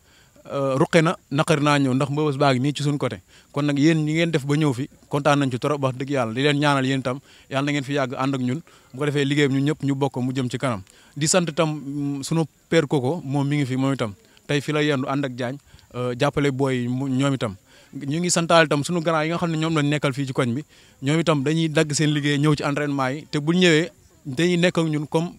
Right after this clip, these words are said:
grand frère normal, dañuy teg ci yoon. Li nga xamante ne si moom lañ entraîné di ko teg ci yoon. Ñoom grand itam ñu ngi leen sant bu baax, di leen gërëm. Diagne, encore une fois, ñu ngi lay ñaanal yow itam nga gudd fan. Loolu du samay wax man, waxi gars yi la.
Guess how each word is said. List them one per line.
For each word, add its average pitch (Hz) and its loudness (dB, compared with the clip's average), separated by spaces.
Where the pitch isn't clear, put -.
grand 156 4
frère 147 2
normal, 139 2
dañuy 147 -4
teg 160 2
ci 160 0
yoon. 139 2
Li 131 -2
nga 156 2
xamante 160 0
ne 151 0
si 147 -2
moom 143 2
lañ 147 -2
entraîné 131 -4
di 120 -4
ko 147 0
teg 135 -2
ci - -10
yoon. 120 -6
Ñoom 127 -4
grand 143 4
itam 139 0
ñu 135 0
ngi 143 2
leen 143 2
sant 139 -2
bu 117 -8
baax, 131 0
di 127 -2
leen 131 0
gërëm. 117 -6
Diagne, 170 2
encore 170 2
une 165 -2
fois, 139 2
ñu 151 0
ngi 185 2
lay 175 4
ñaanal 160 4
yow 156 6
itam 135 0
nga 151 -2
gudd 160 -2
fan. 139 2
Loolu 143 2
du 170 2
samay 185 4
wax 143 2
man, 131 0
waxi 160 2
gars 143 2
yi 123 -2
la. 101 -8